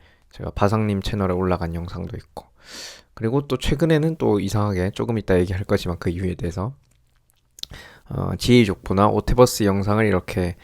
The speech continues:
편집해가지고 올리기도 했습니다. 그래서, 어,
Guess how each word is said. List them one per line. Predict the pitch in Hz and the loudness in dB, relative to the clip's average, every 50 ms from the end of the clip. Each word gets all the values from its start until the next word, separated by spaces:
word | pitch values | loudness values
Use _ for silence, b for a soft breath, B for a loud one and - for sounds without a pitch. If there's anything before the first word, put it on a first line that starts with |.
| b b b b b b b b - 135 - - - - - - | b b b b b b b b -16 -14 -14 -14 -14 -14 -12 -4
편집해가지고 | - 135 135 123 127 - - 101 95 90 90 - - - - - 92 95 - _ _ | 0 0 0 0 0 -4 -4 -2 -2 -2 -2 -4 -8 -10 -8 -6 -6 -6 -8 _ _
올리기도 | - 101 104 104 98 107 98 90 | -2 0 0 0 0 -2 -2 -4
했습니다. | 85 - - - - 76 92 - - - _ _ _ | -4 -4 -8 -12 -12 -14 -14 -16 -18 -20 _ _ _
그래서, | - 110 107 117 110 101 101 B B B B B B B B B | -8 -6 -4 -2 -2 -2 -4 B B B B B B B B B
어, | - - | -16 -14